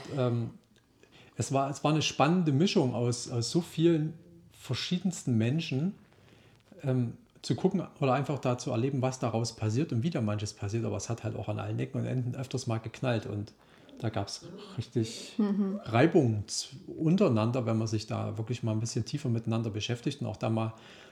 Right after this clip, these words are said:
Speaker 1: ähm, an der Komfortzone nicht nur klingelt, sondern auch mal richtig rüttelt.
Speaker 2: <laughs>
Speaker 1: Das war schon teilweise ganz schön fett.
Speaker 2: Ja, aber hätte, hätte theoretisch euch so derbe ins Wachstum triggern können, wie sonst nichts anderes, ne? Aber es ist
Speaker 1: Ja.
Speaker 2: jetzt echt ein anderes Thema.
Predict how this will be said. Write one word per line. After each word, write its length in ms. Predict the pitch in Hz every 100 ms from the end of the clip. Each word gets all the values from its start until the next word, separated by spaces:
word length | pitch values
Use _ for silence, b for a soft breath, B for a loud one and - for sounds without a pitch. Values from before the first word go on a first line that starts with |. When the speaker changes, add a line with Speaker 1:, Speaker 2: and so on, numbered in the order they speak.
| b -
Speaker 1:
ähm, 480 | 120 113 107 107 - 180 135
an 120 | 131
der 80 | 117
Komfortzone 600 | 123 110 143 143 139 117
nicht 160 | 123
nur 140 | 120 110
klingelt, 340 | 135 151 123
sondern 240 | - 110 110
auch 140 | 113
mal 120 | 113
richtig 320 | 113 - 110
rüttelt. 380 | 131 156 127 - -
Speaker 2:
<laughs> 520 | 208 214 - - 123
Speaker 1:
Das 220 | - 104 -
war 120 | 107
schon 180 | - 185
teilweise 440 | 170 175 156 143
ganz 180 | 127 120
schön 120 | 107
fett. 260 | 101 107 - - _ b b b
Speaker 2:
Ja, 140 | 247 247
aber 120 | 196 196
hätte, 400 | 233 247 220 -
hätte 400 | - - 277 - 381 453 480 - _ _ _ _ _ _ _ _ -
theoretisch 540 | 294 330 311 311 285
euch 200 | 233 226
so 160 | 269 311
derbe 340 | 277 269 262
ins 200 | 240 226
Wachstum 480 | 254 254 - 277 254
triggern 420 | 240 247 247 233 - - -
können, 240 | 247 277 339 415 453 523 - _ _ _ _ _ _ _ _ _ _ 240
wie 100 | 269
sonst 280 | 294 302 302
nichts 160 | 302
anderes, 420 | 220 196 180 175
ne? 220 | 226 269 330
Aber 160 | - 233
es 60 |
ist 160 | 226 165
Speaker 1:
Ja. 60 |
Speaker 2:
jetzt 120 | 220 117
echt 180 | 214 -
ein 20 |
anderes 220 | 202 196
Thema. 300 | - 160 160